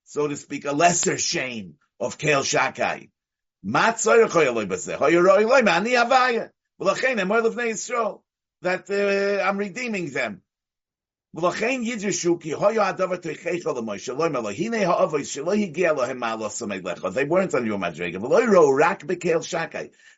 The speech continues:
They only saw me on the level of Kel Shakai. Hein haminu bi, nevertheless, they had full faith. V'gam hakimoisi es brisi itam v'shamati nakas b'neiim ba'avuram. Af ki ato shiyidatani b'shem hagodol v'ftach-,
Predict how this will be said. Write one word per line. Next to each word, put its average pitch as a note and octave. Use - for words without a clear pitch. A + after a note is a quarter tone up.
They E3
only G3+
saw G3
me G3+
on D#3+
the D3+
level E3
of D3
Kel D#3
Shakai. A#2
Hein A3
haminu A3+
bi, D#3
nevertheless, F3+
they D#3+
had D#3
full E3+
faith. A2+
V'gam E3
hakimoisi G3+
es D3
brisi F#3
itam F3
v'shamati E3
nakas E3+
b'neiim E3
ba'avuram. D3+
Af G3
ki D#3
ato F#3
shiyidatani A#2+
b'shem C#3
hagodol A#2
v'ftach-, G2